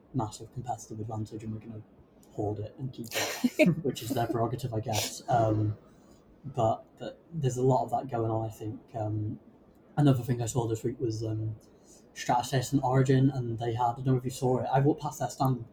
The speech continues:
Speaker 1: multiple times, and I didn't even catch what was there
Speaker 2: The
Speaker 1: until I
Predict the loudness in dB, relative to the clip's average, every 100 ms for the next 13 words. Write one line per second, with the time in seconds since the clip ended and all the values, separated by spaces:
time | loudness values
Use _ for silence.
0 | -20 -20 _ 6 6 8 4 4 4 4
1 | -2 -4 0 -2 -2 -6 -10 -20 _ -20
2 | -20 -14 -6 -4 -6 -12 -16 -16 -10 -4
3 | -4 -4 -8 0 4 4 6 8 8 6
4 | -6 -10